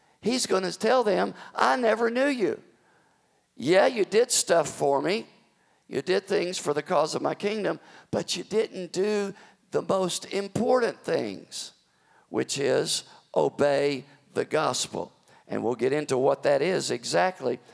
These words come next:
in just a moment. "Therefore," he said, verse twenty-four, "whosoever heareth these sayings of mine and does them, I will liken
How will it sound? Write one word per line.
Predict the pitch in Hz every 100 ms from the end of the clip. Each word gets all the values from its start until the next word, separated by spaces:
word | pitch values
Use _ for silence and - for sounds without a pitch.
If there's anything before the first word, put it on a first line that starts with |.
| -
in | - 117
just | 127 127 - -
a |
moment. | 123 147 143 123 98 - _ _ _ _ _ _ _
"Therefore," | - 202 254 254 226 147 120
he | 131
said, | - 147 139
verse | 131 143
twenty-four, | 151 143 143 156 151
"whosoever | 165 202 - 156 143
heareth | 151 214 214 214
these | 170
sayings | - 185 160 139
of | 127
mine | 117 127 143 160
and | - 147 143 139 -
does | 294 339 294 -
them, | - 147 123 98 - _ _ _ _ _ _ _ _
I | 160 175
will | 156 143
liken | 139 156 170 151 156